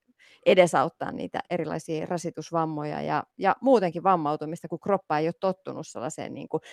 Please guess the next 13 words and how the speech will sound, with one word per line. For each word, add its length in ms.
puissa 360
kiipeilyyn 800
ja 280
pihapelien 800
vauhdikkaisiin 800
tilanteisiin. 760
Miten 200
sä 100
näet 260
lääkärinä, 720
pitäisikö 400
meidän 300
jotenkin 460